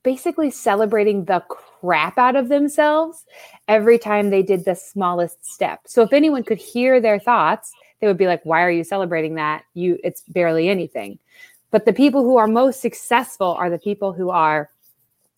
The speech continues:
as Mark Manson says, addicted to improvement. People who are not obsessed with how high can I get? I'm the best. I'll be the best. It's the people who are like,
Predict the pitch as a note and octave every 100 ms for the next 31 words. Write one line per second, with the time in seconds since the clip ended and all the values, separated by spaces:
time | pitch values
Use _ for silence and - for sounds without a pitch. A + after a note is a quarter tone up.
0 | - G#3 F3 G3 F#3+ F#3+ G3 F3 D3+ D3
1 | D3 E3 - - _ _ _ _ G#3+ E3
2 | - - D4+ - A#3+ A3 G#3+ A#3 _ _
3 | - A3+ G3+ - F3 D#3+ A3 G#3+ E3 G#2
4 | - _ _ _ _ _ _ C4+ A#3+ A#3
5 | A3 A#3 G3 F#3 F3+ F3 - _ - A3
6 | D4 E4 - - G#3 - A#3+ G#3 - G3+
7 | F3 - G3+ F#3+ F3+ F#3 F#3 G3 E3+ E3
8 | F3 F3 G3 F3+ E3 F#3+ E3+ - F#3 F3
9 | F3+ G#3 F3 F3 D#3 D#3 - F3+ F#3+ A3
10 | G#3+ F#3+ F#3 E3 E3